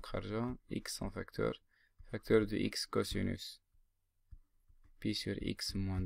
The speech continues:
deux. sur X. Six tend vers zéro plus. فوالا، نسامبليفيو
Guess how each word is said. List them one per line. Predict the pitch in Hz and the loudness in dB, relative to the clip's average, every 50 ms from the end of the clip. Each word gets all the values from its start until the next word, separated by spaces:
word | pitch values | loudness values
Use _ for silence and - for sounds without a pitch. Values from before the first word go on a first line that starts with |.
| 87 | 0
deux. | 98 104 113 - - - - _ - - - - - - _ - - - - - - - - | -2 -2 -2 -2 -4 -8 -10 _ -18 -20 -18 -18 -20 -20 _ -20 -20 -20 -20 -20 -20 -18 -12
sur | - - - 110 104 101 - | -10 0 0 2 2 2 -2
X. | - - - - - _ _ _ _ - - - _ _ _ - - - - - - - _ _ _ - - _ - - _ - | -6 -10 -10 -10 -12 _ _ _ _ -20 -20 -20 _ _ _ -12 -12 -12 -12 -16 -20 -20 _ _ _ -20 -20 _ -20 -20 _ -20
Six | - - - - - - | -18 -10 -8 -8 -8 -6
tend | - - 107 107 | -6 -2 -2 0
vers | 104 107 104 101 | 0 0 0 0
zéro | 101 104 101 98 98 | 0 -2 -2 -2 -2
plus. | - - - - - - - - | -4 -6 -12 -12 -12 -12 -4 2
فوالا، | - 120 127 127 - - _ _ - - - - 110 110 - - - - - _ _ _ - | 4 4 4 4 0 -2 _ _ -16 -12 -10 -6 -6 -4 -6 -6 -8 -12 -20 _ _ _ -8
نسامبليفيو | - - 120 110 104 104 104 101 - - 101 95 92 | -4 -2 -2 -2 0 0 0 0 0 0 -2 -2 -2